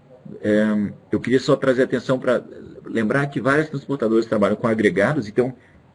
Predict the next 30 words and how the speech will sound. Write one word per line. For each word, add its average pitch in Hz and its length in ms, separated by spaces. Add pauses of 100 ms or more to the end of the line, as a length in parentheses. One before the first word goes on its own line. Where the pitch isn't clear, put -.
(600)
isso, 143 560
nem 123 240
sempre 185 400
eles 143 100
estão 131 160
fazendo 113 280
isso 113 160
com 120 100
funcionários. 101 760 (280)
Então, 104 140
são 120 320 (480)
terceiros, 156 760
autônomos, 120 680
às 87 160
vezes, 131 220
que - 80
têm 123 200
um 110 40
carro 117 280
próprio, 135 500 (680)
que 131 100
não 120 120
tão, 143 240
tão 147 160
acostumados 139 760
e 131 40
que, 131 80
às 117 160
vezes, 139 220
são 135 360